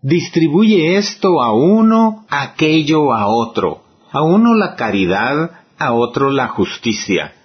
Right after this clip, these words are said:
a éste la humildad, a aquel una fe viva. En cuanto a los bienes temporales, las cosas necesarias para la vida humana también las ha distribuido con desigualdad,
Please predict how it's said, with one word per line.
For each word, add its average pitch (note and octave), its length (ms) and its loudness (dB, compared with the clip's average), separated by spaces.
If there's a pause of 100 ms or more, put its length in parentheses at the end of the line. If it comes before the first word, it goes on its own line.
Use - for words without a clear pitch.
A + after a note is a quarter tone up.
(240)
a A#2+ 200 -2
éste B2+ 420 -2
la G#2 200 0
humildad, F#2+ 800 -2 (300)
a E2+ 280 -4
aquel F#3 600 -2
una A2+ 360 2
fe A2 440 -2
viva. - 580 -4 (1160)
En E3+ 180 2
cuanto D3+ 280 -2
a D3 40 0
los C#3 320 0
bienes G#3 500 2
temporales, F2+ 760 -2 (300)
las D3+ 240 -4
cosas G3+ 360 0
necesarias D3 760 0
para A#2+ 220 -2
la A#2 140 0
vida E3 300 0
humana G#3+ 680 0
también C#3 600 2
las F3+ 180 -2
ha D#3 80 -2
distribuido D#3+ 880 0
con C#3+ 240 0
desigualdad, G2+ 1000 -2